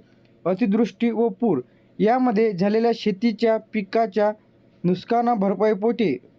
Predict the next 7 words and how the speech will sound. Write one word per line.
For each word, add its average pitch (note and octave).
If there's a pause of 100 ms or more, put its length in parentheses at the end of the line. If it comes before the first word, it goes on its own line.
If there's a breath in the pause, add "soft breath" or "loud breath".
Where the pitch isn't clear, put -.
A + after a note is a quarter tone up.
(180)
बाधितांना A3+
मदत G3
देण्याबाबत G3+ (800 soft breath)
वीस A3
ऑक्टोबर G#3+
दोन F3
हजार A3